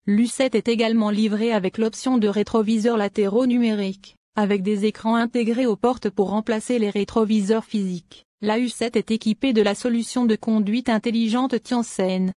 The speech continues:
qui comprend trois lidars, dont un monté sur le toit,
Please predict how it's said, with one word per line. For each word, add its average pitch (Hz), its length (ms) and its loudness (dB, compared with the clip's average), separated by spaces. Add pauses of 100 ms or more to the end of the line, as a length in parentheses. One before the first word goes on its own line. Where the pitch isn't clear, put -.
(140)
qui 220 140 0
comprend 226 400 0
trois 202 220 -2
lidars, 185 580 -2 (220)
dont 220 200 2
un 214 120 2
monté 220 340 0
sur 240 160 -4
le 214 120 0
toit, 196 400 -4